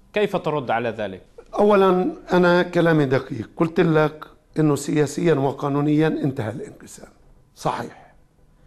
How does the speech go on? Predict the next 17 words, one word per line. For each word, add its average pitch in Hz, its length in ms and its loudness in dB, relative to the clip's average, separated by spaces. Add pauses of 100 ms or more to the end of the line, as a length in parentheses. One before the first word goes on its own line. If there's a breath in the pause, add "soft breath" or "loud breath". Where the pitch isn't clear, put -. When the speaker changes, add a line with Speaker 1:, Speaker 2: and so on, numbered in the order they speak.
(640 soft breath)
Speaker 2:
ونقطة 143 880 -4
أخرى 156 200 -2
قلت 160 220 -8
لك 160 200 0
في 156 120 -6
دولة 143 340 -2
احتلال، 113 400 -12 (840 soft breath)
كيف 202 360 2
سنتعامل 143 760 -2 (680 soft breath)
مع 147 140 2
السلاح؟ 143 720 -2 (880)
هذا 156 200 0
موضوع 131 640 -2 (1200)
معقد 139 640 -4
وشائك، - 800 -8 (100)
ليس - 260 -4
بس-، - 300 -10